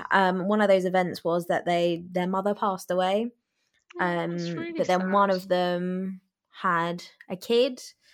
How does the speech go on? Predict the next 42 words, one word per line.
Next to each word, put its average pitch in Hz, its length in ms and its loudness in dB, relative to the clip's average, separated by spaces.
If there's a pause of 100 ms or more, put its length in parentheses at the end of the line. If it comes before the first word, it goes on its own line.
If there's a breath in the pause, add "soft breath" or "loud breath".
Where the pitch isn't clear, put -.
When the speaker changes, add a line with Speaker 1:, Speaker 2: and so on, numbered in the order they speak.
(400 loud breath)
Speaker 1:
and 180 240 2
then 180 480 0
there 180 100 2
was 180 160 -2
also 185 420 0
the 175 180 0
end 185 300 0
of 175 120 2
a 180 80 -2
five-year 175 500 0
relationship. 175 840 -4
So - 140 -4
that's 185 300 2
quite 208 480 0
a 170 60 0
lot 185 280 0
going 175 340 -2
on 170 480 -2 (280 soft breath)
within 170 500 0
one 170 340 -2
period 165 540 -2
of 170 160 -8
time. 165 600 -4
So 165 220 0
they 170 140 0
kind 170 320 -2
of, 165 160 -6
yeah, 180 300 -2
just 170 180 -8
used 190 380 -4
that 170 320 2 (260)
and 180 220 -4
sort - 160 -8
of 175 160 -4
wrote 180 180 2
about 170 280 0
those 165 180 0
experiences 160 960 -2
for - 100 -8
this 170 200 -4
album. 175 640 -2
So 180 440 0